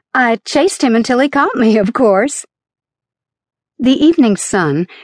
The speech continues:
cut into oblong squares by shadows from the great round columns, fell across the gallery.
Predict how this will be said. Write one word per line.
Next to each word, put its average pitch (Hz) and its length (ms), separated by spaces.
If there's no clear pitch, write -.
cut 208 200
into 190 320
oblong 185 480
squares 175 580
by 160 200
shadows 170 640
from 165 180
the 156 80
great 185 300
round 170 340
columns, 160 600
fell 220 340
across 175 360
the 196 140
gallery. 180 580